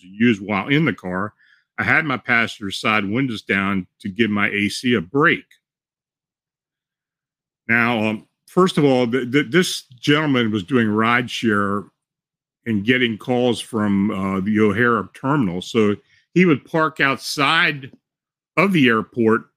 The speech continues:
until he got a call from someone at the terminal and needed a ride, and he'd drive in.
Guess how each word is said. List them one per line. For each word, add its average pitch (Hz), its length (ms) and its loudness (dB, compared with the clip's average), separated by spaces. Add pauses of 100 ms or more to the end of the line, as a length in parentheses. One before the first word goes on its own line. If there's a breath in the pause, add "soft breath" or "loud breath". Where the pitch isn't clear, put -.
(160)
until 131 340 0
he 131 120 2
got 123 220 0
a 104 40 -2
call 127 600 -2 (380)
from 107 180 -2
someone 123 480 2
at 110 160 -2
the 101 40 -16
terminal 127 460 0
and 101 120 -2
needed 95 200 2
a 92 40 2
ride, 107 500 0
and 104 120 -4
he'd 101 240 -2
drive 92 380 -2
in. 101 300 -4